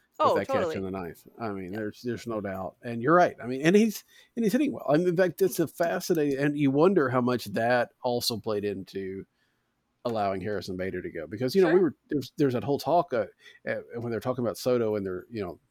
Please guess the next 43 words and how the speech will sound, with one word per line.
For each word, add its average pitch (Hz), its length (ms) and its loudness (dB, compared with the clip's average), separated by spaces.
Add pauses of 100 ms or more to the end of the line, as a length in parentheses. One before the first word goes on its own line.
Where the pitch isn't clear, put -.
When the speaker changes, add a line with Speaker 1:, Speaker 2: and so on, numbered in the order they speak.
(200)
Speaker 2:
the 110 80 -10
Washington 113 540 -2
wants 101 340 -4
Dylan 104 220 -4
Carlson. 110 360 -2
And 95 60 -4
it's 87 120 -12
like, 101 140 -6 (520)
who's 131 140 -6
gonna 233 160 -4
play 208 120 0
center 190 220 -2
field 160 320 -2
if 85 120 -10
you 320 100 0
don't 110 200 -10
have 113 140 -12
Dylan - 240 -6
Carlson, 190 400 -4
right? 95 140 -4
I - 20 -2
mean, 170 80 -6
Speaker 1:
Yeah. 190 220 0
Speaker 2:
right - 140 -10
now. 135 360 -2
And, 107 160 -6 (500)
um, 120 400 -2
now 123 320 0
that 175 240 -4
Carlson's 117 560 -2
there 120 380 2
in 98 100 -4
center 110 420 -4
and, 90 120 -8 (120)
and 95 160 -12
you 113 60 -14
free 123 320 -2
up 127 140 -2
that 104 180 -4
spot, 143 300 -6
you've 104 160 -16
got 113 180 0 (320)
Nootbaar. 113 560 0